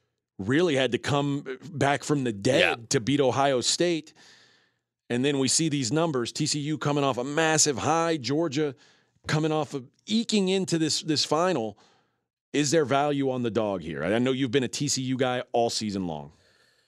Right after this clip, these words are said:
Speaker 2: So, I, I just, I have a, a,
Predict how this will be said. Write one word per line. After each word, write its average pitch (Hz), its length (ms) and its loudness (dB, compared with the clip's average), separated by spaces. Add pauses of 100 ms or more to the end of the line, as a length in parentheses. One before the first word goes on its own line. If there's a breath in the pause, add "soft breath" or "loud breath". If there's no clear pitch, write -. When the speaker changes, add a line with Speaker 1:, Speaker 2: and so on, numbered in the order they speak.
(340 soft breath)
Speaker 2:
So, 139 520 0 (1800 loud breath)
I, 131 200 6
I 143 100 4
just, 151 260 -8 (100)
I 123 80 4
have 156 340 2
a, 147 80 -8 (180)
a, 107 100 -2